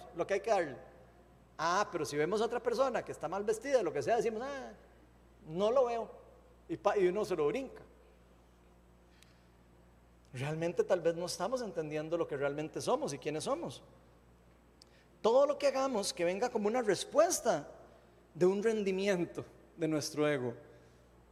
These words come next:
y de la humildad total ante el increíble regalo de la gracia que Dios nos ha dado a cada uno de nosotros.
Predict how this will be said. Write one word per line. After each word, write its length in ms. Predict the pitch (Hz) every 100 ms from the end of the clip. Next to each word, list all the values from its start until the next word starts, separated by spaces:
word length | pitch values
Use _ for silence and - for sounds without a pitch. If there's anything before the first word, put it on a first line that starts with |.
| - -
y 120 | 165
de 80 | 151
la 120 | 147
humildad 420 | 147 139 131 170
total 520 | 214 - 214 233 175 -
ante 260 | 147 139
el 80 | 139
increíble 540 | 135 127 139 147 180 185
regalo 360 | 156 143 151
de 80 | 156
la 80 | 147
gracia 400 | 127 131 160 -
que 100 | 131
Dios 180 | 123 123
nos 180 | 123
ha 60 | 131
dado 160 | 123 123
a 80 |
cada 220 | - 123 123
uno 180 | 123
de 60 | 117
nosotros. 520 | 107 120 - - -